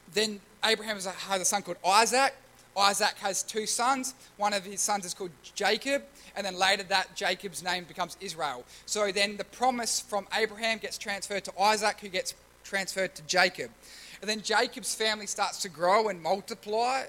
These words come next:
and become a nation. And then during this period, they wind up in Egypt and become slaves, right? So they're slaves in Egypt. Then a guy called Moses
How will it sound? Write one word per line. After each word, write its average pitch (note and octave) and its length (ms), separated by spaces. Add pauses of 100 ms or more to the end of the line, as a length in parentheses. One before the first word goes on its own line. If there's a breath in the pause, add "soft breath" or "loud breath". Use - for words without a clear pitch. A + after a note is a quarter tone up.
(300)
and F3 80
become G3+ 240
a F#3+ 40
nation. F#3+ 520 (340 loud breath)
And G3+ 100
then G3 240
during B3 300
this A#3 160
period, G#3+ 480
they G3 220 (640)
wind G#3+ 260
up G#3+ 160
in G3 160
Egypt F#3 440
and F#3+ 100
become F3+ 280
slaves, F3+ 520
right? G3 300 (400 loud breath)
So G3 100
they're G3 180
slaves B3 260
in A3+ 100
Egypt. F#3 340 (300 loud breath)
Then A3+ 180
a G#3 100
guy C4 260
called A#3+ 220
Moses A3 600